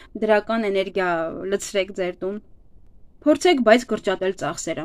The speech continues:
այդպես շատ շռայլ մի ծախսեք և մնացեք ընտանեկան բյուջեի շրջանակներում։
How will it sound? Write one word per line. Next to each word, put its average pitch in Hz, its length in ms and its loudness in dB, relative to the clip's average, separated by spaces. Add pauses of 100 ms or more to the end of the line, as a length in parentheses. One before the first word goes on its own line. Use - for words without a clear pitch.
(120)
այդպես - 320 -12
շատ 180 240 -6
շռայլ 196 320 -4
մի 185 160 0
ծախսեք 175 420 0 (300)
և 277 160 8
մնացեք 240 480 6
ընտանեկան 226 560 4
բյուջեի 208 400 2
շրջանակներում։ 185 880 -2